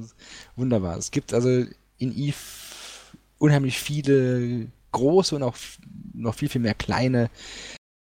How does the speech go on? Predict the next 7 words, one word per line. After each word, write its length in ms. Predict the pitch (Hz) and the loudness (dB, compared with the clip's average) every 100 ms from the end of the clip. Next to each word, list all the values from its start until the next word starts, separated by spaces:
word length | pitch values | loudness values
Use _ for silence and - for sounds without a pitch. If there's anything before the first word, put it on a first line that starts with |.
| _ _ - _ _ _ _ | _ _ -20 _ _ _ _
gehegte, 1300 | - 120 113 117 127 - - 117 117 110 110 107 104 | -4 2 4 6 6 4 -4 2 4 6 4 0 -2
gepflegte 800 | 104 - - 107 113 - 107 104 | -8 -8 0 0 0 -2 -2 0
Verärgerungen 840 | 110 - 110 117 113 110 107 107 | 0 0 2 2 2 2 0 0
von 180 | 104 104 | 0 0
Leuten, 400 | 92 95 104 101 | 2 2 0 -6
die, 260 | 101 98 98 | -6 -4 -2
äh, 240 | 95 98 | 0 2